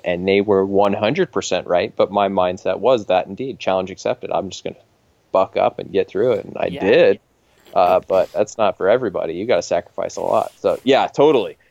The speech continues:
Speaker 1: It's not gonna be, I mean, I, I got to do some cool stuff, and I re-, I remember I would come home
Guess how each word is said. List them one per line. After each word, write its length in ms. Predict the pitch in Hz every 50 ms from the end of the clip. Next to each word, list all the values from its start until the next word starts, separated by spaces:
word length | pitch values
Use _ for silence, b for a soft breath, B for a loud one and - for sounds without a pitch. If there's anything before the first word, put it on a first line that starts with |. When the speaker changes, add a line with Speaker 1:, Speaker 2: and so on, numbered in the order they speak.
| _
Speaker 1:
It's 140 | - 101 -
not 240 | 127 139 143 139 110
gonna 160 | 120 117 113
be, 300 | 104 104 107 104 101 95 _ _ _ _ _ _ _ _ _ _ _ _ _ _ _ _ _
I 120 | 151 175
mean, 120 | 180 170 160
I, 180 | 156 175 196 - _ _ _ _ _ _ _ _
I 140 | _ 143 160
got 140 | 151 170 151
to 100 | - 143
do 100 | 135 147
some 160 | 151 - 135
cool 200 | 123 - 156 147
stuff, 240 | - - 143 143 -
and 80 | 127 117
I 20 |
re-, 320 | 107 107 101 107 113 117 113 -
I 80 | - 113
remember 480 | 113 110 110 110 113 117 113 113 110
I 80 | 101 107
would 160 | 104 98 -
come 220 | - 123 113 110
home 560 | 98 92 104 113 123 113 98 92 90 90 95